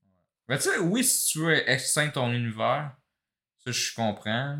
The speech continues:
Tu sais, je suis pas sûr qu'ils veulent faire aussi. Tu sais, il y en a, je, je pense pas qu'ils veulent juste faire ça pour l'argent.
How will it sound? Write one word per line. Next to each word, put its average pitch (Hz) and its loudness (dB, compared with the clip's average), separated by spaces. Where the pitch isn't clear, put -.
Tu 170 -2
sais, 175 2
je 165 2
suis - -4
pas 156 2
sûr 185 2
qu'ils 120 -6
veulent 120 -4
faire 131 -2
aussi. 135 -2
Tu - -20
sais, 208 -6
il - 2
y 156 8
en 170 4
a, 196 6
je, - -4
je - -6
pense 156 6
pas 202 2
qu'ils 165 0
veulent 151 6
juste 143 2
faire 139 6
ça 147 2
pour 139 0
l'argent. 127 0